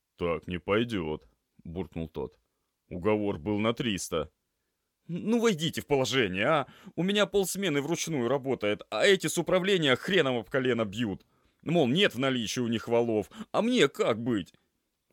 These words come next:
Тут он метнулся к багажнику и открыл его. "Я тут к сестре ехал, гостиниц вез. Возьмите, а! Ну никак по-другому, а без вала мне совсем край.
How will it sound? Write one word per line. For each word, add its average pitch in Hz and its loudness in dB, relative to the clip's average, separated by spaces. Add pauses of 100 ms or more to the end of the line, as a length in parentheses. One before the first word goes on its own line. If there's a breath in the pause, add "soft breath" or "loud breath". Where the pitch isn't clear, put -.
(160)
Тут 123 -8
он 87 -4
метнулся 82 -8
к 76 -14
багажнику 98 -4
и 78 -2
открыл 95 -4
его. 64 -8 (460 loud breath)
"Я 180 2
тут 202 -6
к - -10
сестре 208 -4
ехал, 123 2
гостиниц 151 0
вез. 101 -4
Возьмите, 220 2
а! 180 2 (360 loud breath)
Ну 196 0
никак 190 4
по-другому, 123 0
а 143 4
без 147 2
вала 156 6
мне 143 4
совсем 123 2
край. 95 2